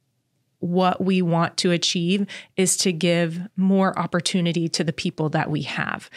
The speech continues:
We want them to have the achievements and the awards and even the financial compensation that goes with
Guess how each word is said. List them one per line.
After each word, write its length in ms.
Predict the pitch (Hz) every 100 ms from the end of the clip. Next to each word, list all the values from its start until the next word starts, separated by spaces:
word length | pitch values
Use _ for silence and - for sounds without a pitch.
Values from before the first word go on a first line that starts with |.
| - -
We 340 | 170 175 190 208
want 560 | 202 185 180 170 - - -
them 400 | 170 175 170 185
to 220 | 190 180
have 540 | 170 - 165 160 160 156
the 160 | 165
achievements 800 | 160 160 - 180 165 156 147 - -
and 200 | 180 160
the 120 | 170
awards 500 | 160 160 160 165 160
and 200 | - 180 -
even 300 | 190 180 175
the 80 |
financial 560 | 156 160 156 170 190 202
compensation 800 | - 190 190 180 180 165 - 165
that 200 | 160 165
goes 340 | 175 175 180
with 300 | 170 170 160